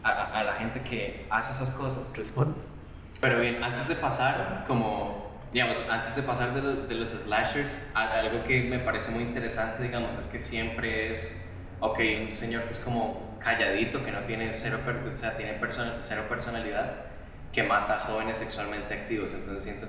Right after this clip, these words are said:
Speaker 1: que eso tal vez pudo haber influenciado como un montón de, de hombres, blancos por supuesto, que se siente como,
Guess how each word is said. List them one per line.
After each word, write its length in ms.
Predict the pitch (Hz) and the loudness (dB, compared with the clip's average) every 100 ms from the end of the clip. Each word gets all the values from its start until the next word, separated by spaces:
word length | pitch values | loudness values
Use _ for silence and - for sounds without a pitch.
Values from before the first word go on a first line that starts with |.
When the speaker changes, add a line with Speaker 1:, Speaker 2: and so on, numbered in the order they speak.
| - | -4
Speaker 1:
que 380 | 101 92 - - - - - - - | -4 -2 -6 -8 -10 -10 -10 -10 0
eso 180 | 104 104 | 0 2
tal 120 | 110 | 2
vez 160 | 107 107 | 2 0
pudo 180 | 117 110 | 2 2
haber 180 | 107 | 4
influenciado 680 | 113 113 120 117 - 104 104 | 2 2 0 0 0 2 2
como 160 | 107 107 | 0 -2
un 60 | 107 | -2
montón 380 | 107 107 110 | -2 -2 -2
de, 460 | 113 110 104 - - - - - - | 0 0 -2 -2 -4 -4 -4 -4 2
de 120 | 107 | 4
hombres, 640 | 95 107 117 - - - - 98 | 6 6 4 2 0 -2 -6 -2
blancos 320 | 95 - - | 0 0 -2
por 160 | - - | -4 -6
supuesto, 400 | - 110 - - - - - | -4 -4 -4 -6 -8 -8 0
que 80 | 107 | 2
se 60 | |
siente 240 | 104 104 - | 2 -2 0
como, 500 | 120 110 98 - | 2 4 2 -2